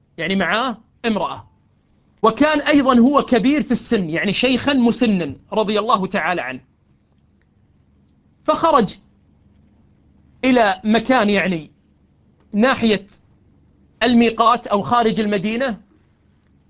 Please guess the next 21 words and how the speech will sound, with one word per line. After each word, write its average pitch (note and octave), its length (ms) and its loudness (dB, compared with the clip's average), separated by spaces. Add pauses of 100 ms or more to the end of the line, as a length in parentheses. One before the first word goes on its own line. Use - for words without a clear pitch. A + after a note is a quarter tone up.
(500)
ثم C#4+ 240 2
بعد A#3+ 220 0
ذلك B3+ 420 0
لم C4+ 400 0
يعلم A3 380 -2
النبي A3 260 -2
صلى A3 240 -2
الله A3 280 0
عليه G#3 260 -4
وسلم، G#3+ 580 -6
خرج C#4 360 -2
إلى C#4 540 -2
مكة A#3+ 340 -4
يريد A#3+ 600 -4 (200)
العمرة. G3 480 -8 (1500)
وكما D#4 380 2
ذكرنا A#3+ 460 -2
لا D4 220 -2
يظن B3 600 0 (1000)
أن B3 280 0
قريشاً C4 1000 -2